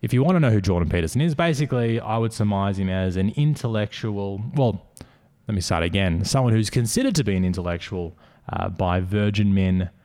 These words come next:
around the world who hate wokeism. So here's a bit of backstory about Jordan Peterson. He was in a Twitter scandal a couple of weeks ago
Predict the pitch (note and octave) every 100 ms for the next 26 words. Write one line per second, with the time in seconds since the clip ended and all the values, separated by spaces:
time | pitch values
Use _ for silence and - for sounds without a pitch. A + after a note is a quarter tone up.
0 | _ _ - G2+ G#2+ A2 A2 G2 F#2 F2+
1 | F2 - G2 F2 E2+ - A#2 G#2+ - -
2 | - _ _ - G2+ A#2 - F#2+ D#2 -
3 | _ _ _ _ _ - D3 G#2+ C3+ A3+
4 | D3+ C3+ G#2 G2 G2 - G2 F2+ F2+ E2+
5 | G#2 G2+ F2+ F2 - F2 E2 E2 G#2+ A#2+
6 | E3+ A3 F3 A#2+ - - F3 F#3 - C#3+
7 | D3+ G#3 A3+ C3+ - B2 C3 A2+ G#2+ G#3
8 | - B2 F#2+ - -